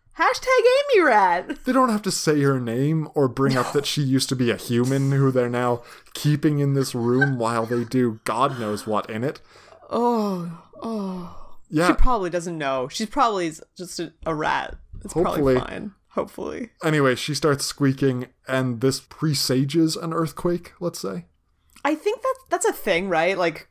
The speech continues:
Speaker 1: animals have a sense of when an earthquake is coming and freak out.
Speaker 2: That's at least something I've heard. Uh, I survived the Great Toronto Earthquake of twenty ten
Speaker 1: <laughs>
Speaker 2: unscathed miraculously.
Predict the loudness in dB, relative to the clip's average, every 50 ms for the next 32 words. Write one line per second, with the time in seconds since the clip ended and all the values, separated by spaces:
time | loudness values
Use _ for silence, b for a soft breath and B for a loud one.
0 | -12 -4 -2 -2 0 0 0 0 0 0 -2 -4 -8 -10 -12 -14 -16 -14 -10 -8
1 | -6 -2 -2 0 0 0 0 0 0 -2 -2 -4 -4 -6 -6 -8 -8 -8 -6 -4
2 | -4 -4 -4 -2 -2 -4 -2 -2 -2 -2 0 0 -2 -4 -2 -2 -2 -2 -2 -2
3 | -2 -4 -4 -2 0 0 0 2 2 0 0 0 0 -4 -8 -16 _ _ -2 2
4 | 2 2 2 2 -2 -2 0 0 -2 0 0 -2 -2 0 0 0 0 0 0 0
5 | 0 2 2 2 0 -2 -6 _ _ _ _ _ -6 0 2 4 4 4 2 0
6 | 0 0 2 2 2 0 0 0 0 2 2 2 2 2 0 -2 0 2 4 4
7 | 4 4 2 0 -2 -4 -6 -4 0 2 2 2 2 0 -6 -18 _ -8 -4 -2
8 | 0 2 2 2 2 2 2 2 2 2 2 2 0 2 2 0 -2 -2 0 0
9 | 0 0 -2 -2 -2 0 0 0 -2 -2 -2 -2 0 0 -2 -4 -8 -10 -14 -16
10 | -18 -18 -18 -12 -6 -2 0 0 0 0 -2 0 2 2 2 2 2 2 0 0
11 | 0 0 2 2 2 0 0 0 0 0 0 0 0 0 0 0 0 0 -4